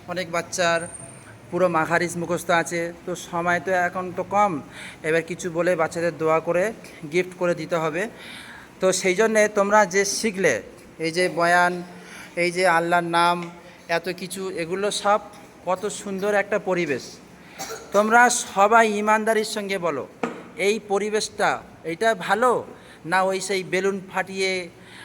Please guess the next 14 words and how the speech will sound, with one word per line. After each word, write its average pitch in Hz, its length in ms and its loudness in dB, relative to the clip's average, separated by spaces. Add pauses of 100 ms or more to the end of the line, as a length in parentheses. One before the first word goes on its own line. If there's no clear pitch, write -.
আর 160 200 2
লজেন 180 300 2
ফজেন 190 260 -4
দিয়ে 190 140 0
ওইটা 190 240 2
ভালো? 156 300 -2 (560)
কোনটা 202 320 2
ভালো? 202 200 4
ইমানদারির 202 560 0
সঙ্গে 190 220 -6
বলো 156 200 -4
সবাই, 113 280 -10 (340)
কোনটা 190 300 0
ভালো? 147 260 -6